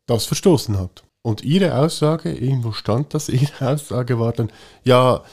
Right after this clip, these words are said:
das sei nicht ihre Schuld, dass, äh, dass jetzt dieses Visum abgelaufen sei.“ Und sie hätte jetzt in diesen zwei Wochen, wo sie frei war,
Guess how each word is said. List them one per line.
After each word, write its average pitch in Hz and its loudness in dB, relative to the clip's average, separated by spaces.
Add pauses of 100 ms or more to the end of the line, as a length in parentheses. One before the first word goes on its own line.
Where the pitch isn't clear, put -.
das - -6
sei 131 6
nicht 135 0
ihre 151 2
Schuld, 147 0
dass, - -4
äh, - -16 (380)
dass 139 0
jetzt 127 0
dieses 123 0
Visum 151 4
abgelaufen 139 2
sei.“ 110 2 (360)
Und 131 0
sie 147 2
hätte 143 4
jetzt 139 4
in 127 2
diesen 117 -2
zwei 127 2
Wochen, 135 2
wo 117 0
sie 117 0
frei 120 4
war, 117 2